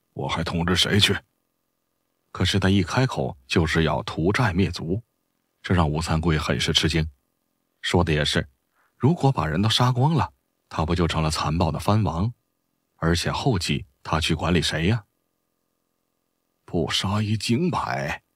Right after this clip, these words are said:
王爷又怎么能成就霸业呢？”可龙神说的也有道理，这些业族若不是真的怕了，想让他们归顺也难。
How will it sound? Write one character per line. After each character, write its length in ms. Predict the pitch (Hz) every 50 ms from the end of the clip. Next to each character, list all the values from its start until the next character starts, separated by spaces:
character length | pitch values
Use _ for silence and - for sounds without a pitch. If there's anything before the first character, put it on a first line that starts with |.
| _ _ _
王 280 | - 71 78 85 87 87
爷 140 | 87 85
又 120 | 87 87 82
怎 200 | 82 - 73 62
么 80 | 71
能 220 | 69 69 71 95 101
成 340 | 98 - - - 107 143 135
就 220 | 123 131 107 95
霸 320 | 78 117 113 95 - 78
业 340 | 87 120 190 277 262 170 - - - -
呢？” 60 | - - - - _ _ _ _ _ _ _ _ _ _ _ _ _ _ _ _ _ _ _ _ _ _ _ _
可 180 | - - 92 87
龙 200 | 85 82 92 107
神 240 | - - 80 85
说 220 | 85 - - 101 92
的 80 | 85 76
也 160 | 73 80 87
有 100 | 87 78
道 220 | 76 90 85 82
理， 180 | 71 60 - - _ _ _ _ _ _ _ _ _ _ _
这 160 | - - 98
些 100 | 85 90 90
业 120 | 87 90 80
族 300 | 71 - 62 55 - - _ _ _
若 180 | - 82 76
不 120 | 71 76 80
是 120 | - 87
真 200 | 78 - 120 147
的 100 | 151 110
怕 220 | - - - 57 50
了， 160 | 50 - - _ _ _ _ _ _ _ _ _
想 220 | - - 80 76
让 140 | 82 87 82
他 80 | 78 82
们 100 | 82 82
归 200 | - 123 135 143
顺 200 | 135 - - -
也 140 | 78 62 -
难。 340 | - - 62 - 73 95 120